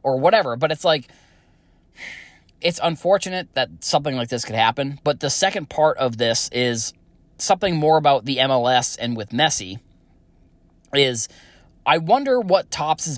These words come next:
plan is here for what they're going to do after Messi either I, I, I can't, I, I would imagine he probably retires after,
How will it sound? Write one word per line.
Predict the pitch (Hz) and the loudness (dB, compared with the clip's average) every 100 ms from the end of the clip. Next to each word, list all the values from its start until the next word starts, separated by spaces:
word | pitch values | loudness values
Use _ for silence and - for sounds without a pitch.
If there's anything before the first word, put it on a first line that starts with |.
| - | -10
plan | - 123 135 147 | -10 -4 0 0
is | 143 139 147 - 131 | -2 -4 -4 -6 -4
here | 127 135 143 151 - | -2 0 -2 -6 -12
for | - 143 139 127 | -10 -2 2 2
what | 131 147 175 | 4 2 2
they're | 170 | 4
going | 160 156 143 | 4 4 2
to | 123 | -4
do | 120 147 131 123 123 - - _ _ - | 0 2 4 4 0 -6 -20 _ _ -2
after | 139 147 170 | 0 0 -2
Messi | 139 131 135 143 131 120 117 _ _ - - | 0 2 2 2 0 0 -2 _ _ -16 -2
either | 180 156 147 117 _ _ _ _ _ _ _ - - | 0 2 0 -4 _ _ _ _ _ _ _ -10 -8
I, | 156 | -6
I, | - - | -4 -4
I | 180 | -4
can't, | 151 - 240 165 | -6 -4 -2 2
I, | 156 | 2
I | 156 | 2
would | 151 160 | 2 0
imagine | 160 240 294 269 | 0 0 0 -2
he | 202 | -2
probably | 170 - 185 196 185 | -4 2 2 2 0
retires | 165 135 - 120 131 180 208 - | 0 0 -2 0 2 2 2 0
after, | 127 143 165 160 | 0 0 2 0